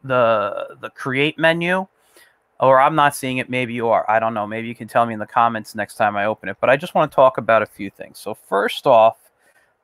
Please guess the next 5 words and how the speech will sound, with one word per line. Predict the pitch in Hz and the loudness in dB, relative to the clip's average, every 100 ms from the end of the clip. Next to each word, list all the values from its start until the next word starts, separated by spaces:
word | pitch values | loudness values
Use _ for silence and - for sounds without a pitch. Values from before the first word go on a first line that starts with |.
| - | 4
um, | 147 139 131 120 110 _ _ _ _ _ _ _ _ _ _ _ _ _ _ _ _ _ _ - | 6 8 6 4 -8 _ _ _ _ _ _ _ _ _ _ _ _ _ _ _ _ _ _ -8
all | 127 | -4
right, | 123 123 123 _ _ _ _ _ _ _ _ _ _ _ _ _ _ _ _ _ _ _ _ _ _ | -2 -4 -8 _ _ _ _ _ _ _ _ _ _ _ _ _ _ _ _ _ _ _ _ _ _
normal | 156 170 202 254 247 | -8 0 2 2 0
comic | - - 165 160 156 - | -4 0 0 0 -4 -8